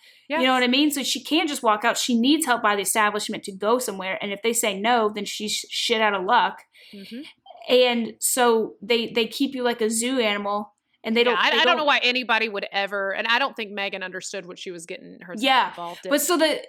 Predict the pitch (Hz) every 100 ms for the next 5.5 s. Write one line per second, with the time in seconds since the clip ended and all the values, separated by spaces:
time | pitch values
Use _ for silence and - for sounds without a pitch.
0 | - 294 226 254 262 311 339 392 392 359
1 | 330 262 214 196 190 - 220 320 320 311
2 | - 214 190 202 226 220 190 180 175 170
3 | 175 - 208 185 175 - _ _ _ _
4 | - 240 220 196 285 311 269 208 214 190
5 | 185 185 208 202